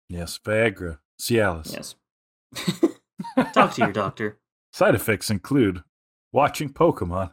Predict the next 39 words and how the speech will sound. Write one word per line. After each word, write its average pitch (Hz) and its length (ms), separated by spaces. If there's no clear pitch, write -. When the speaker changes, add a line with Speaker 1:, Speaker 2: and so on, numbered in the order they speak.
Speaker 1:
Lis-, - 420
side 277 200
effects 156 300
include 156 340
Speaker 2:
<laughs> - 20
Speaker 1:
listening 117 440
to 135 200
a 139 60
weird 147 380
Pokemon 147 520
podcast. 92 680
<laughs> 135 180
Speaker 2:
Where 147 100
we 139 380
go 139 220
off 135 240
the 139 80
rails 123 640
Speaker 1:
Yes. 107 400
Speaker 2:
regularly. 107 580
Speaker 1:
So, 190 160
Speaker 2:
All 190 80
right, 196 100
Speaker 1:
what - 80
is - 60
Speaker 2:
let's 175 120
Speaker 1:
the 170 40
Speaker 2:
get 202 120
into 170 80
the 160 60
Speaker 1:
problem 147 140
Speaker 2:
actual 127 180
Speaker 1:
with 104 80
Speaker 2:
episode. - 120
Speaker 1:
Paris? 101 280
What 147 160
is 143 140
his 117 140
problem? 92 460